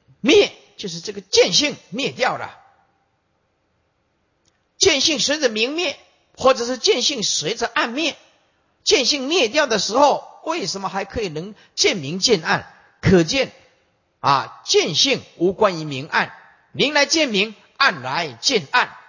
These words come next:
无关于见性。再讲一遍，灭则云何见明见暗？如果说见性有随其明暗而消灭的话，消失，那么云何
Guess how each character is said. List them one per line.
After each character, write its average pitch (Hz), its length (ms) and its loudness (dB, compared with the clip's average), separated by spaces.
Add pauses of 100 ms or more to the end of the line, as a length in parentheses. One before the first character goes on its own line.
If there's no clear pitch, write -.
无 254 280 2
关 294 240 2
于 220 60 -6
见 196 240 -2
性。 175 220 -2 (800)
再 147 140 0
讲 110 200 -6
一 117 80 -6
遍， 139 260 0 (220)
灭 254 320 0
则 170 440 2
云 185 360 -6
何 175 340 -4
见 160 300 -8
明 123 200 -6
见 147 220 -2
暗？ 147 280 -4 (300)
如 196 180 0
果 247 140 2
说 254 220 2 (120)
见 359 280 4
性 247 240 0 (260)
有 143 240 -2
随 208 220 -2
其 208 240 -2
明 165 360 2
暗 240 320 0 (140)
而 165 120 0
消 302 360 0
灭 320 180 -2
的 170 80 -2
话， 156 280 2
消 233 240 -4
失， 247 280 -10 (400)
那 147 140 0
么 147 180 0 (440)
云 175 420 2
何 185 280 0